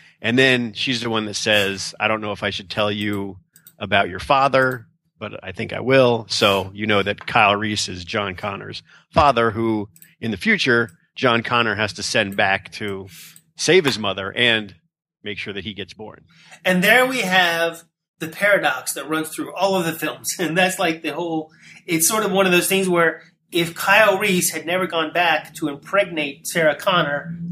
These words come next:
Speaker 2: then, uh, his father, John Connor, would never have been the leader of the resistance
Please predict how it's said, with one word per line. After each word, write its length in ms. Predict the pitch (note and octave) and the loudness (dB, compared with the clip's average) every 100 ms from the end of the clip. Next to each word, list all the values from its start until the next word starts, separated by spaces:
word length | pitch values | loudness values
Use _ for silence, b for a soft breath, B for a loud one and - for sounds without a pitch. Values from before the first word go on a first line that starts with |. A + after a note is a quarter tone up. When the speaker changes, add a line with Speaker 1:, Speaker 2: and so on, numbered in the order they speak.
| F3 - - - | -8 -10 -12 0
Speaker 2:
then, 400 | D#3 D3+ D3+ - - _ _ _ _ - | 4 4 4 -6 -20 _ _ _ _ -4
uh, 280 | D#3+ D3+ | 0 0
his 320 | - F#3 E3 - | 0 0 0 -2
father, 440 | - G3+ F#3+ D3+ | 4 4 4 2
John 280 | D#3+ E3+ E3+ | 0 0 -2
Connor, 300 | D#3+ D#3 D3 | -4 -2 -2
would 120 | D3+ | -2
never 200 | E3 E3 | -2 0
have 80 | D#3+ | -2
been 120 | D#3+ | -2
the 80 | D3 | -4
leader 260 | D3+ E3+ D#3 | -6 -4 -2
of 100 | D3 | -4
the 80 | C3 | -6
resistance 720 | C3 F#3 - D3+ D3 - | -6 -6 -4 -8 -4 -6